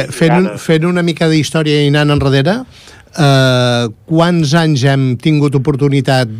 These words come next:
Speaker 2: de disputar la fase?
Speaker 1: Bueno.
Speaker 2: Mm, hem renunciat, però oportunitat l'hem tinguda.
Speaker 1: Doncs, mm, des de que vam renunciar a la, a la categoria de Divisió Honor, que hi érem,
Speaker 2: Sí.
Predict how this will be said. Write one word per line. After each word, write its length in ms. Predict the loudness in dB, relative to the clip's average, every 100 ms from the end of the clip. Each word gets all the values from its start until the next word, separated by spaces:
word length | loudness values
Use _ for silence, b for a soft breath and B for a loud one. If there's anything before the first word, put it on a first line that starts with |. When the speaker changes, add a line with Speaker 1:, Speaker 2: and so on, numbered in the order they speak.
| -2
Speaker 2:
de 140 | 0
disputar 440 | 0 0 -2 0 0
la 100 | 0
fase? 400 | -2 -2 -2 -4 -6 -16 -20 -2
Speaker 1:
Bueno. 180 | 2 4
Speaker 2:
Mm, 220 | 4 2
hem 220 | 0 2
renunciat, 800 | 2 2 0 0 0 0 0 -4 -10 B B _
però 240 | -2 0 2 2 2 0 -2 -2
oportunitat 640 | 0 0 0 0 0 0
l'hem 160 | 0 0
tinguda. 460 | 0 2 2 0 -4 -8 -10 -12 -12
Speaker 1:
Doncs, 480 | -2 -2 -2 -8 -12 -12 -12 -14
mm, 400 | -16 -14 -12 -6
des 200 | 0 0
de 100 | 2
que 80 | 2
vam 220 | 2 2 0
renunciar 600 | 0 0 -4 -4 0 2 2 2 0 -2
a 20 |
la, 160 | -2 -4
a 80 | -2
la 120 | -4 -2
categoria 480 | -4 0 0 0
de 100 | 0
Divisió 300 | -2 -6 -6
Honor, 260 | -4 -4 -4
que 120 | -6 -4
hi 80 |
érem, 240 | -2 -4 -8 -16
Speaker 2:
Sí. 260 | -10 0